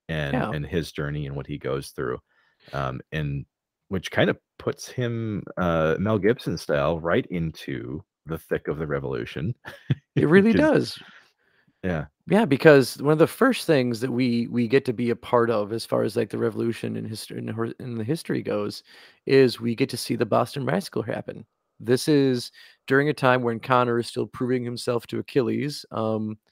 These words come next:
Speaker 2: but Achilles is at least letting him sleep in the house and not in, um, the horse stable anymore.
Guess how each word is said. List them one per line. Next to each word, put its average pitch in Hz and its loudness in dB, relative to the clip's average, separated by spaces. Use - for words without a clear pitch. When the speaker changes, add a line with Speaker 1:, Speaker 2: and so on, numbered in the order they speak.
Speaker 2:
but 131 10
Achilles 127 4
is 120 0
at 117 -6
least 120 -4
letting 120 0
him 117 -6
sleep - -4
in 117 -4
the 117 -2
house 117 0
and 117 -6
not 117 -2
in, 110 -4
um, 104 -6
the 104 -6
horse 127 -2
stable 107 -4
anymore. 107 -6